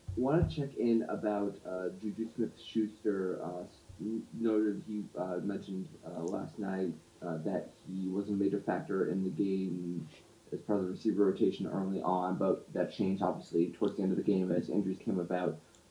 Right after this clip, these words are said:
What do you perceive his role currently is on the team, and do you per-, expect him to be a major part of the receiver snaps, uh, moving forward if, uh,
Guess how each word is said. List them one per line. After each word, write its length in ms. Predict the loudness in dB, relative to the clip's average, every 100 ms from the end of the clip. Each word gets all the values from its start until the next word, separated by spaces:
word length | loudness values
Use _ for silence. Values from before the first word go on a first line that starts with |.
| 0
What 320 | 10 12 12
do 60 | 10
you 100 | 10
perceive 440 | 10 10 8 10
his 180 | 10 8
role 440 | 8 10 10 8 4
currently 380 | 0 2 4 4
is 340 | 6 6 4
on 200 | 0 -2
the 80 | -4
team, 440 | -4 -4 -2 -2 -2
and 240 | -4 0
do 60 | 0
you 300 | 2 2 0
per-, 460 | 2 4 4 0 -4 -6 -2
expect 400 | -2 -2 -4 0
him 140 | 0 0
to 80 |
be 460 | 0 0 2 4 4
a 320 | 4 2 0 -2
major 680 | 0 2 2 2 0 0 -2 -6
part 280 | -4 -2 -2
of 180 | -2 -4 -4
the 220 | -2 -2
receiver 440 | -2 0 0 0
snaps, 680 | -2 -6 -6 -8 -12 -18 -10
uh, 240 | -4 -2 -2 -2
moving 260 | -4 -6 -4
forward 320 | -2 0 0
if, 180 | -2 -6
uh, 180 | -4